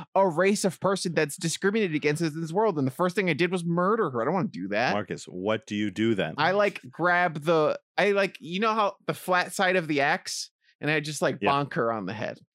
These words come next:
Speaker 2: Okay, she seems unconscious. She falls
Speaker 1: Great.
Speaker 2: unconscious and to your feet. What do you do with her?
Speaker 1: I do nothing with her. I do, I <laughs> leave her alone entirely.
Speaker 2: Okay.
Speaker 1: If she's naked
Speaker 2: As
Speaker 1: and
Speaker 2: she
Speaker 1: she's fine.
Speaker 2: passes out, you look to your side and you notice a chest that wasn't there before.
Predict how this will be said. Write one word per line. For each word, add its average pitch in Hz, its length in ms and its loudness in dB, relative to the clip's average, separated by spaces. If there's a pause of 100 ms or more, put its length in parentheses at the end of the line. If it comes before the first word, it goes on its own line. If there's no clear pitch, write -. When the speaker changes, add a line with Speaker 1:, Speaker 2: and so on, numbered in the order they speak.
Speaker 2:
Okay, 214 200 2
she - 140 -2
seems 180 220 -2
unconscious. 135 560 -2
She 113 140 -4
falls 131 220 2
Speaker 1:
Great. 127 80 -2
Speaker 2:
unconscious 107 380 -4
and 98 200 -6
to 110 80 0
your 101 120 2
feet. 92 220 -4
What 92 140 -2
do 95 80 -4
you 92 40 -2
do 87 120 -2
with 82 100 -4
her? 80 220 -8
Speaker 1:
I 147 80 0
do 151 120 -2
nothing 185 300 0
with 117 160 -4
her. 104 100 -4
I 120 200 0
do, 131 180 -2
I 131 160 2
<laughs> 147 120 -2
leave - 420 2 (420)
her 214 140 2
alone 190 360 0
entirely. 170 480 0 (280)
Speaker 2:
Okay. 196 200 0
Speaker 1:
If 180 120 -2
she's 202 240 -6
naked 226 420 2
Speaker 2:
As 165 260 6
Speaker 1:
and 165 160 4
Speaker 2:
she 214 300 0 (320)
Speaker 1:
she's - 220 -10
fine. 190 260 2
Speaker 2:
passes 165 420 0
out, - 640 0 (320)
you 127 120 2
look 196 180 2
to - 120 -2
your 156 100 4
side 147 460 2
and 104 180 -2
you 113 120 0
notice 135 360 0
a 113 40 0
chest - 540 -4
that 98 200 2
wasn't 104 380 -2
there 101 180 0
before. 87 480 -8